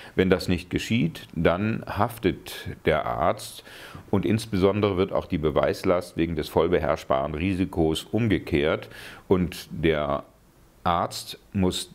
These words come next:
darlegen und beweisen, dass die Verbrennungen am Gesäß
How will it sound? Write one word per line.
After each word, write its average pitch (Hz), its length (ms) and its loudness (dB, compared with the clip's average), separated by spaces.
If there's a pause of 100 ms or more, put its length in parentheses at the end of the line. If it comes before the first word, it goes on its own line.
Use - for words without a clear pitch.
(100)
darlegen 95 600 2
und 82 180 0
beweisen, 87 720 0 (180)
dass 76 200 -2
die 90 100 -4
Verbrennungen 73 600 0
am 78 180 0
Gesäß 71 560 -2